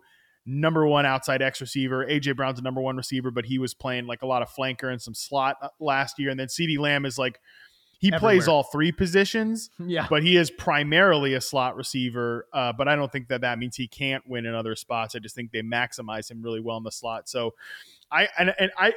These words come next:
Speaker 1: I just can't square. Look, I, I got other nice things about Amari Cooper out last episode. So if you wanna hear nice Amari Cooper things, go back to, I can't, s-, he's not a top ten receiver in the league. We,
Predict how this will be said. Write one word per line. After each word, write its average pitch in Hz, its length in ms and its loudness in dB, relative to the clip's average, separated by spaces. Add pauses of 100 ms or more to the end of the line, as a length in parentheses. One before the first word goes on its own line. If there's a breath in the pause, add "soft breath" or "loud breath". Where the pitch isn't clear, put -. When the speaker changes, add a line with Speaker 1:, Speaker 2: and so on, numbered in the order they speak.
(100)
Speaker 1:
I 214 120 6
just 190 240 -6
can't 160 240 0
square. 139 480 2 (160)
Look, 151 240 2 (120)
I, 165 260 2 (420 soft breath)
I 185 80 4
got 226 220 6
other 190 280 4
nice 175 320 4
things 156 240 0
about 139 240 4
Amari 135 240 2
Cooper 139 260 -2
out 127 160 2
last 123 300 0
episode. 113 420 -8
So - 80 -8
if 123 120 -6
you 139 40 0
wanna 165 160 4
hear 156 120 2
nice 151 320 2
Amari 139 180 0
Cooper 131 220 -8
things, 123 180 -8
go - 80 -10
back 156 140 0
to, 156 100 -6 (220 loud breath)
I 185 80 4
can't, 226 340 2
s-, - 160 -2
he's 202 180 4
not 185 200 6
a 151 40 0
top 147 280 0
ten 151 140 0
receiver 143 300 -2
in 135 60 -2
the 147 60 -2
league. 135 300 0 (120)
We, 180 160 2